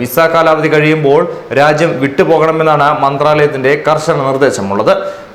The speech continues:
കാലാവധി പൂർത്തീകരിക്കുന്ന ഈ വിസകൾ പുതുക്കി നൽകുകയില്ലെന്നും വിശദീകരണക്കുറിപ്പിൽ വ്യക്തമായി തന്നെ പറയുന്നു. അതോടൊപ്പം ഇൻഷുറൻസ് മേഖലയിലെ സ്വദേശീവൽക്കരണവും പുരോഗമിച്ചു വരികയാണ്.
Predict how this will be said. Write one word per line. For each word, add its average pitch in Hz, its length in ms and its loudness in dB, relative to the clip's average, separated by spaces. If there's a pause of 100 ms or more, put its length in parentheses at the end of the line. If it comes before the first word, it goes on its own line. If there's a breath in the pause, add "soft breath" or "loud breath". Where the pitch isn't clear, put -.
(640)
കാലാവധി 156 460 2 (100)
പൂർത്തീകരിക്കുന്ന 156 720 2 (180)
ഈ 156 40 2 (100)
വിസകൾ 151 380 2 (140)
പുതുക്കി 139 360 -2
നൽകുകയില്ലെന്നും 151 640 0 (100)
വിശദീകരണക്കുറിപ്പിൽ 147 840 0
വ്യക്തമായി 147 480 0
തന്നെ 107 240 -2
പറയുന്നു. 120 300 0 (180)
അതോടൊപ്പം 151 420 2 (480 loud breath)
ഇൻഷുറൻസ് 190 600 2
മേഖലയിലെ 170 440 2 (120)
സ്വദേശീവൽക്കരണവും 165 1000 2 (360 loud breath)
പുരോഗമിച്ചു 165 560 2
വരികയാണ്. 123 380 2